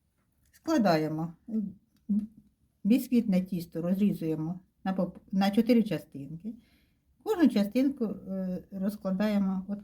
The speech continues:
пополам. Так,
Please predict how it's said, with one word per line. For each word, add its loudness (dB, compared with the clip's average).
пополам. -10
Так, -20